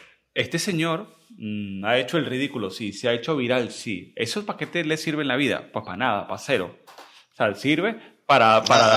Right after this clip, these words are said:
Speaker 1: dar pan y circo, lo que veníamos hablando,
Speaker 2: Para que
Speaker 1: que la
Speaker 2: alguien
Speaker 1: gente
Speaker 2: le,
Speaker 1: empiece
Speaker 2: le brinde
Speaker 1: y
Speaker 2: una
Speaker 1: se
Speaker 2: cerveza en un
Speaker 1: divierte y tal,
Speaker 2: bar,
Speaker 1: y,
Speaker 2: ya.
Speaker 1: y no sé, y esté, y esté más, más atontado, yo qué sé.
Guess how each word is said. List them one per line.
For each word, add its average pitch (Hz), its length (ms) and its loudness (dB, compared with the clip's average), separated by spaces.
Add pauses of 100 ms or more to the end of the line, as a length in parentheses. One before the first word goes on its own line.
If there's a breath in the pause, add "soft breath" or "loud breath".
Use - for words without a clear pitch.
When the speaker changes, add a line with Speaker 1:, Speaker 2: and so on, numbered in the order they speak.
Speaker 1:
dar 101 100 -6
pan 147 120 4
y 156 80 -2
circo, 185 460 -2
lo 180 100 -4
que 101 120 -4 (100)
veníamos 113 400 -2
hablando, 147 300 4
Speaker 2:
Para 110 140 6
que 107 40 -4
Speaker 1:
que 123 80 2
la 113 80 8
Speaker 2:
alguien 113 200 6
Speaker 1:
gente 143 200 6
Speaker 2:
le, 127 120 8
Speaker 1:
empiece 120 220 0
Speaker 2:
le 123 60 6
brinde 120 280 4
Speaker 1:
y - 20 -2
Speaker 2:
una 135 100 2
Speaker 1:
se - 140 10
Speaker 2:
cerveza 123 260 6
en 127 60 -2
un 120 80 -4
Speaker 1:
divierte - 240 0
y 117 240 -2
tal, 104 80 -4
Speaker 2:
bar, - 100 -10
Speaker 1:
y, - 60 -20
Speaker 2:
ya. 104 560 -12
Speaker 1:
y - 20 -10
no 98 140 -10
sé, 269 200 -8
y 202 60 -8
esté, 123 220 -4
y 123 160 -8
esté 120 180 -10
más, 202 340 -4
más 165 380 -2
atontado, 151 540 2
yo 127 120 -2
qué 240 100 -8
sé. - 200 -12